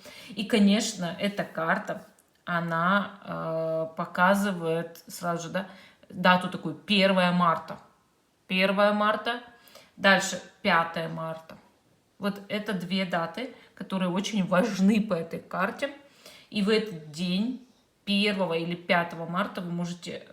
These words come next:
встретить этого человека, да, свою настоящую любовь.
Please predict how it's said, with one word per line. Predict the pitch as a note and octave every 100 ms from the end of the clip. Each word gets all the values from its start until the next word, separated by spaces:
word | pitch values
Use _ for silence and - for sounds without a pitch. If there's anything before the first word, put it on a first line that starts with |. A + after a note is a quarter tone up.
| -
встретить | - - F3+ G3 G3+ G3+ - - -
этого | F3+ F#3 E3
человека, | E3 - E3 F3 D#3 E3 E3 - - _ _ _ _ _ _ -
да, | E3+ F3 G3+
свою | - E3+ E3 F3+
настоящую | F3+ - F3 E3 F#3+ - -
любовь. | D#3+ D#3+ E3 D#3+